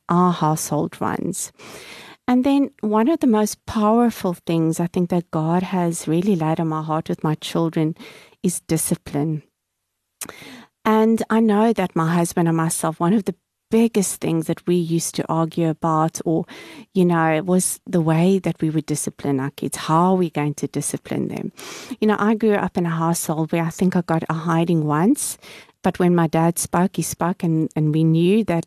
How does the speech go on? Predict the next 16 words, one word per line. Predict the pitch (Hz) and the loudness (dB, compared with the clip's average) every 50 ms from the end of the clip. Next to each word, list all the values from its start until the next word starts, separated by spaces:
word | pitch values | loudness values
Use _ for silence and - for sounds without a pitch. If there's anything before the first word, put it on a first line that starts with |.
| _ - | _ -2
when | 170 156 156 | 0 2 2
he | 156 156 | 2 0
said | - - - 190 175 170 - | -2 -2 0 0 0 0 -2
that, | 156 165 185 - | -2 -2 -2 -2
that's | - 151 156 - - | -4 -6 -4 -4 -6
what | 165 - - | -8 -6 -2
we | 175 160 | -2 0
needed | 156 156 156 151 156 151 - | 0 0 0 0 -2 -2 -4
to | - - 151 | -8 -10 -10
do. | - - - 139 135 151 190 226 - - - - - - - - - - - | -8 -4 -2 0 0 2 0 0 -2 -6 -18 -20 -18 -18 -20 -20 -14 -2 0
And | 214 214 | 2 2
my | 214 202 | 2 2
husband | 190 202 190 190 - - 208 196 180 | 2 2 2 0 2 2 2 2 2
grew | - 175 175 - | 2 0 0 0
up | - 165 - _ - | 0 -4 -4 _ -2
where, | 170 160 165 156 160 151 | 0 2 2 2 0 -2